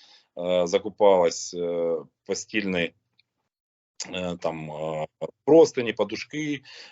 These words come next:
е, покривала. І це все теж, е, под-, е, вигравали по, по найвищій ціні, і, е, ті фір-, фірми, які давали меншу ціну, їх, е, зносили, і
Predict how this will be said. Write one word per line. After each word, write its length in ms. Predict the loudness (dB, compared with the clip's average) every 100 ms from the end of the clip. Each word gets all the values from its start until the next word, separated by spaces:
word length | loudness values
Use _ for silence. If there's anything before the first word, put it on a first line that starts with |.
| _ -4
е, 1000 | -2 0 2 2 0 0 2 0 -2 -4 _
покривала. 800 | -2 2 4 6 4 4 0 -6 _ _ _
І 300 | -10 -8 -8
це 240 | -6 -6 -6
все 300 | -2 -2 -2
теж, 480 | 0 -2 -2 -8
е, 720 | -6 -4 -2 -2 0 0 -2 -6 _ _
под-, 260 | -6 -6 -6
е, 440 | -6 -4 -2 -4 -8 _ _ _ _
вигравали 680 | -18 -4 0 4 8 8 6
по, 240 | 0 -8 -8 -12 -4
по 100 | -2
найвищій 540 | 0 -2 -4 -6 -6 -6
ціні, 680 | -10 -10 -6 -6 -6 -8 -10
і, 840 | -8 -6 -4 -4 -4 -4 -6 -8 -8
е, 420 | 0 2 4 2 -4 _ -20 _ _
ті 180 | -4 -4
фір-, 480 | 2 2 4 0 -2
фірми, 420 | 2 2 2 2
які 380 | 4 2 0 -2
давали 760 | 0 2 2 0 -2 -6 -8
меншу 360 | -6 -8 -8 -14
ціну, 460 | -12 -6 -6 -4 -6
їх, 280 | -6 -10 -8
е, 380 | -4 -2 -2 -4
зносили, 600 | 0 0 2 -2 -2 -4
і 520 | -6 -8 -6 -6 -8